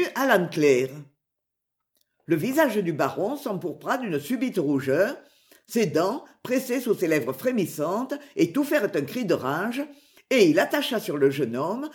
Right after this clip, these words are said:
un regard d'indicible colère. Jean, qui dominait de toute sa taille son faible ennemi, répéta lentement sa question. « Qu'est devenu Alan Clare ? » «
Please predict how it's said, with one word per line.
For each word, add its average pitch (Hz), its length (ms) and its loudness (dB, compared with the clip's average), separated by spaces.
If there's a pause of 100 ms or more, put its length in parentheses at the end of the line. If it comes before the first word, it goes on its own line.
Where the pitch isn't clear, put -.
(160)
un - 120 0
regard 185 440 2
d'indicible 247 680 0
colère. 117 480 0 (1120)
Jean, 165 440 0 (160)
qui 196 120 0
dominait 254 400 4
de 143 100 2
toute 294 300 -2
sa 269 160 -2
taille 190 400 2
son 135 160 -4
faible 226 280 -2
ennemi, 151 520 -2 (260)
répéta 214 420 2
lentement 208 580 0
sa 320 120 0
question. « 123 680 -2 (1000)
Qu'est 294 200 8
devenu 208 800 4
Alan 226 540 4
Clare ? » « 143 560 0